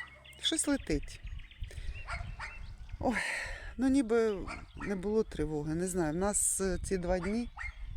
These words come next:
два чи три, це просто, просто, просто таке робилося. Так, далі, далі.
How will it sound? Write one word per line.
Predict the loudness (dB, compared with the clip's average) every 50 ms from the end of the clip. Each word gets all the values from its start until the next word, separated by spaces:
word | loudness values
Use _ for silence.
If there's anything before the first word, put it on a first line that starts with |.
| -4 -4 -4 -6 -10 -16 -18 -18 -16 -14 -12 -10 -10 -6
два | -2 0 0 0 0
чи | -2 -10 -14 -10 -8
три, | -6 -6 -6 -8 -10 -12 -14 -14 -12 -12 -10 -10 -8 -8 -8 -6 -4
це | -4 -4
просто, | -2 -2 -2 0 0 0 -2 -2 -4 -2 -2 -4 -6 -8 -12 -14 -12 -10 -10 -8 -8 -8 -10 -12 -12 -16 -18 -16 -16 -16 -14 -14 -14 -14 -12 -14 -14 -16 -18 -18 -18 -18 -18 -14 -4 0
просто, | 2 4 4 4 2 0 -2 -6 -6 -12 -12 -12 -8 0
просто | 4 6 8 8 8 6 6 4 0 0 -2 -2 -2 -2 -2 -6 -8 -10 -8 -8 -10 -10 -10 -10 -10 -10 -10 -12 -10 -10 -8 -8 -6 -6 -6 -8 -6 -6 -6 -6 -4 -4 -6 -4 -4 -2 0 0 0 0 -4 -8 -6 -4 -4 -4 -4 -6 -10 -8 -8
таке | -8 -6 0 2 2 2
робилося. | 2 2 4 4 4 4 4 2 2 0 -2 -4 -4 -8 -10 -12 -14 -18 -20 -16 -16 -16 -14 -16 -20 -20 _ _ -12 -12 -12 -12 -16 -20 -20 -20 -20 -18 -18 -16 -16 -16 -18 -18 -20 -20 -12 -4 0
Так, | 2 2 2 0 2
далі, | 4 4 6 6 4 4 4 4 2 2 2 0 -2 -2
далі. | 2 4 4 4 4 2 0 -4